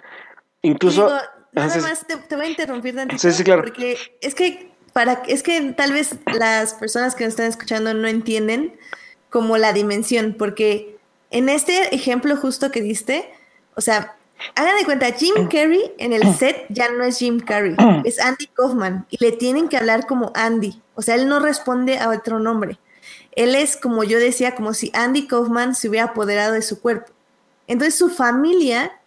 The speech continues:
Speaker 2: lo ve como Andy. De hecho, sus papá, el, el pa-, padre de Andy, eh, su hermana, su hermano, no, su, su hermana, eh, o sea, lo,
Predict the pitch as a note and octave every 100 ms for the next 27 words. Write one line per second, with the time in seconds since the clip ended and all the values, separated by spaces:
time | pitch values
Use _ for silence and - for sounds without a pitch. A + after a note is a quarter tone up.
0 | _ _ _ _ G#3+ A#3 A3+ B3+ B3+ C4+
1 | B3 A3 B3+ B3 G3 - - - - A3+
2 | C4+ D4+ B3 - - C#4 - A3+ A#3 B3
3 | B3 A3+ G#3 - A3+ - G#3+ G#3+ A#3+ B3
4 | C4+ B3 A3 A3+ A#3 A#3 A#3 - G#3 G#3
5 | - G#3 G3+ G#3+ A3+ A#3 A3+ A3+ A3+ -
6 | G3 G3+ G#3+ A3 A3 G#3+ G#3+ G#3+ - G#3
7 | G3+ - B3+ C4+ C#4+ C4+ D4 C#4+ - -
8 | - - - A#3 B3 B3+ B3+ B3 B3 A#3+